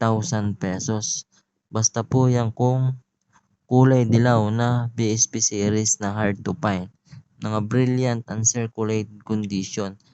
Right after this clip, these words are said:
na kagaya po nito, mga ka-altcoin buyer. Year two thousand six po ang binibili ko sa ganitong klaseng twenty-five sentimo na B S P series, mga ka-altcoin buyer. At bumibili rin po pala tayo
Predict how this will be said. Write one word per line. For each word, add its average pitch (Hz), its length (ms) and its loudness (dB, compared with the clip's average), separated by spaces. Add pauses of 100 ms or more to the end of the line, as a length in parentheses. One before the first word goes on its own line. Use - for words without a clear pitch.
(220)
na 101 80 -8
kagaya 107 400 0
po 107 240 -4
nito, 104 240 -4
mga 98 320 -2
ka-altcoin 95 560 -4
buyer. 90 400 -4 (680)
Year 123 300 2
two 127 240 0
thousand 123 480 0
six - 240 0
po - 180 2
ang 113 140 4
binibili 117 480 2
ko 104 240 -4
sa 110 100 -6
ganitong 104 380 -6
klaseng 104 560 0
twenty-five 113 720 -2
sentimo 113 580 -4 (460)
na 113 320 -2
B 104 240 0
S 98 160 2
P 104 80 -6
series, 95 560 -2
mga 98 240 -4
ka-altcoin 92 500 -4
buyer. 82 460 -4 (640)
At 110 100 -8
bumibili 127 540 2
rin 120 240 0
po 120 160 0
pala 117 240 0
tayo 123 260 2